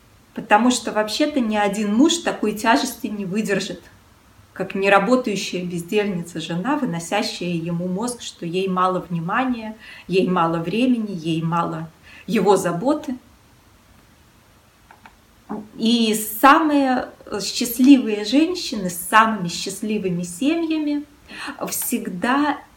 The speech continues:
увлеченно заняты своим делом. Если я слышу, что женщина рассказывает, что ради, там, мужа и семьи она пожертвовала карьерой,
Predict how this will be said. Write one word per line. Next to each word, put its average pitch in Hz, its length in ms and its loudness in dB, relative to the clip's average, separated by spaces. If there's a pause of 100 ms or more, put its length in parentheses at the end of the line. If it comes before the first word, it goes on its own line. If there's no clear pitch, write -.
(100)
увлеченно 220 760 0
заняты 196 520 -4
своим 175 500 -6
делом. 151 420 -6 (600)
Если 311 380 2
я 285 120 6
слышу, 294 380 2
что 233 220 -8
женщина 247 560 -2
рассказывает, 214 720 -2
что - 240 -8
ради, 196 300 -2
там, 180 260 -6
мужа 214 300 -2
и 175 80 -6
семьи 185 400 -6
она 180 260 -2
пожертвовала 185 800 -6
карьерой, 254 720 0